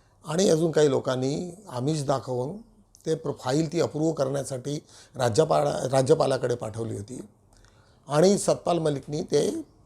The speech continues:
totally रिफ्यूज केले. आणि रिफ्यूज केल्याच्या नंतर त्यांनी प्राईम मिनिस्टरला त्याची तक्रार केली की अशा अशा पद्धतीच्या या फाईलमध्ये एवढ्या मोठ्या प्रमाणामध्ये धांदल होत असेल, ही बाब सरकारने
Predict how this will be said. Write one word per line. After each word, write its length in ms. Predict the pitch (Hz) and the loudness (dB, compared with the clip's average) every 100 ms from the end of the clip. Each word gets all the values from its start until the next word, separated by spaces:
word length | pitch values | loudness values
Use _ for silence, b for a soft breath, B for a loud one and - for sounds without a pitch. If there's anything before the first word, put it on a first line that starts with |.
| 131 | -6
totally 340 | 123 139 143 | -4 -2 -2
रिफ्यूज 400 | 127 107 190 - | -2 -4 -4 -6
केले. 480 | - 107 - - - - b b b b b - | -8 -10 -12 -20 -20 -20 b b b b b -2
आणि 240 | 147 190 | 4 6
रिफ्यूज 360 | 170 - 208 202 | 6 2 -2 -2
केल्याच्या 680 | 170 160 160 170 165 - 165 | 0 2 2 0 -2 0 0
नंतर 320 | 147 143 170 | 2 2 0
त्यांनी 240 | 165 151 | 0 -2
प्राईम 280 | 147 135 143 | -2 0 0
मिनिस्टरला 500 | 151 151 - 143 151 | 0 -2 -2 0 0
त्याची 240 | 156 123 | -2 -4
तक्रार 380 | 151 120 127 175 | -6 -8 -2 -2
केली 280 | 170 143 127 | 0 -2 -2
की 120 | 127 | -2
अशा 220 | 135 110 | -2 0
अशा 180 | 170 156 | 0 0
पद्धतीच्या 680 | 170 147 135 131 117 135 - - B B - | 0 0 0 -2 -6 -6 -8 -10 B B 0
या 160 | 156 | 2
फाईलमध्ये 500 | 170 135 151 147 160 | 2 2 2 2 2
एवढ्या 240 | 156 127 160 | 4 4 2
मोठ्या 300 | 143 - 175 | 0 0 2
प्रमाणामध्ये 720 | 175 170 170 170 165 156 - B B - | 4 4 4 4 6 6 4 B B -4
धांदल 380 | 135 127 151 190 | 2 4 6 6
होत 160 | 170 139 | 4 0
असेल, 300 | 113 123 104 - _ _ _ _ _ _ _ _ _ _ - | -6 -8 -10 -16 _ _ _ _ _ _ _ _ _ _ -6
ही 80 | 180 | 2
बाब 320 | 160 156 156 | 6 6 6
सरकारने 920 | - 151 143 165 156 156 156 156 - | 2 0 2 2 4 4 2 0 -4